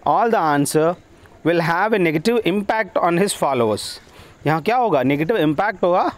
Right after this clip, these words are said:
on his followers। The leaders that I, that I admire are those who listen, जो, जो सुनेंगे। Leaders who don't listen usually believe that they have all the answers।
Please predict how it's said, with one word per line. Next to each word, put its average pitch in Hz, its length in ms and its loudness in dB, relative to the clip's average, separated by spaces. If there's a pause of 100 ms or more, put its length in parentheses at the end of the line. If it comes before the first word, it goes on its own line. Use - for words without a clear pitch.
on 151 120 0
his 180 120 -2
followers। 160 500 0 (500)
The 165 100 0
leaders 226 320 0
that 220 220 0
I, 175 360 0 (160)
that 180 260 -4
I 190 180 0
admire 165 440 0 (440)
are 143 140 0
those 156 480 0 (380)
who 262 140 0
listen, 120 420 0 (1400)
जो, 139 200 0 (160)
जो 139 280 -2
सुनेंगे। 156 460 0 (400)
Leaders 202 380 0
who 220 160 2
don't 226 320 0
listen 180 400 2
usually 165 600 0 (500)
believe 202 360 0
that 175 300 0
they 165 140 2
have 202 400 0 (420)
all 202 300 2
the 247 80 0
answers। 165 540 0